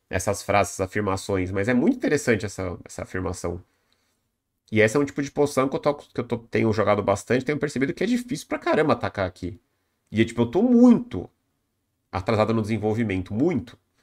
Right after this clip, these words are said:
Né? Eu nem comecei a mexer a lá do rei ainda, né? Eu não vou rocar grande aqui nunca.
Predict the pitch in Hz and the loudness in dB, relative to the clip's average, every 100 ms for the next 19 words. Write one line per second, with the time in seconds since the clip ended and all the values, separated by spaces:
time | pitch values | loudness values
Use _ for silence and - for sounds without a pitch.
0 | _ _ 101 101 143 247 392 381 349 - | _ _ -2 0 2 2 2 2 2 0
1 | 196 214 175 151 151 151 143 113 113 95 | -2 0 0 0 2 2 2 2 2 2
2 | 92 87 92 98 262 127 117 101 95 95 | 0 0 0 2 4 4 0 -2 0 -2
3 | 92 92 101 92 92 | -2 -8 -6 -6 -8